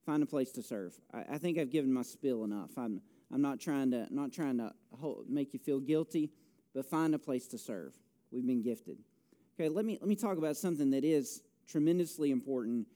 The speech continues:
and we could probably spend weeks on this.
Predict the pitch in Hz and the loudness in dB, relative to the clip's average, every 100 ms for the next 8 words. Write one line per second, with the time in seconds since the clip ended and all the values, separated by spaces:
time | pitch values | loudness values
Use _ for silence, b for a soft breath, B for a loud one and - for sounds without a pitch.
0 | b b - 143 175 160 120 214 220 208 | b b 0 4 4 2 -4 -2 0 2
1 | 165 156 139 - - - 165 151 131 139 | 2 4 4 0 -12 0 4 6 4 2
2 | 185 190 - - 139 120 104 90 - - | 2 0 -4 -2 2 2 0 -6 -10 -14